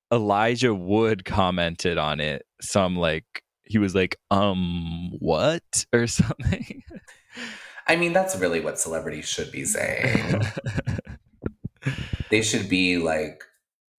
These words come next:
Speaker 2: you know, the aristocracy used to be. Like, they should be saying, like, "Let them eat cake" and stuff.
Speaker 1: Yeah.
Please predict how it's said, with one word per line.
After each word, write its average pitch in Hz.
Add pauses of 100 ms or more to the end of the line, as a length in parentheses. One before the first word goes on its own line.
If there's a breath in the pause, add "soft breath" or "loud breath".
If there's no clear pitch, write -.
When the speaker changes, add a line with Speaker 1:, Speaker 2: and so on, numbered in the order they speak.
(160)
Speaker 2:
you 90
know, 80
the 85
aristocracy 82
used 78
to -
be. 73
Like, 76
they 85
should 80
be 80
saying, 80
like, 73
"Let 76
them 76
eat 67
cake" 71
and 69
stuff. -
Speaker 1:
Yeah. 117